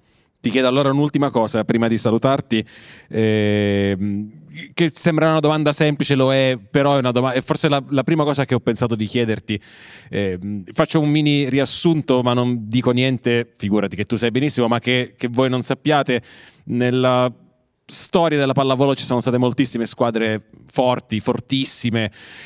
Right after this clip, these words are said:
ma c'è un, un certo consenso tra gli esperti, gli storici e gli appassionati che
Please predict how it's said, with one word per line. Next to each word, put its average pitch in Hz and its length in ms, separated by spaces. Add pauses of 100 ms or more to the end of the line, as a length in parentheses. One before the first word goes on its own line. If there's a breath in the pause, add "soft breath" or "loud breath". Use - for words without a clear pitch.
(160 loud breath)
ma 170 120
c'è 196 160
un, 170 260
un 165 160
certo 165 440
consenso 127 1000
tra 110 240
gli 107 140
esperti, 110 640
gli 110 100
storici 117 800
e 113 480
gli 110 240
appassionati 127 880 (760 loud breath)
che 143 480